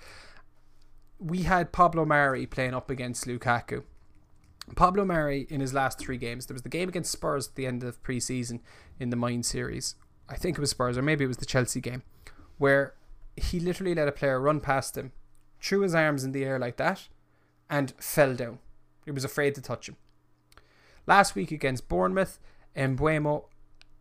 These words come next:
had a lovely bit of skill where he absolutely did Ben White. Pablo Mari was behind him with his hands in the air and fell over, and after the shot got away, started to give it out to the ref for absolutely nothing. And then again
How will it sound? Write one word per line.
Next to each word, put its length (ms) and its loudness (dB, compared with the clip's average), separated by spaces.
had 140 2
a 60 4
lovely 340 2
bit 120 0
of 80 -2
skill 320 0
where 220 0
he 100 0
absolutely 340 -4
did 240 2
Ben 180 2
White. 300 -4
Pablo 260 6
Mari 300 6
was 140 0
behind 360 2
him 140 -6
with 100 -2
his 100 0
hands 240 4
in 80 0
the 120 4
air 240 2
and 140 -4
fell 260 4
over, 320 -2
and 160 -8
after 220 0
the 80 -2
shot 260 4
got 100 2
away, 200 0
started 220 -2
to 100 -2
give 140 -2
it 60 0
out 120 -2
to 60 -16
the 80 -10
ref 200 -8
for 380 0
absolutely 1120 0
nothing. 420 0
And 200 -2
then 180 6
again 500 -2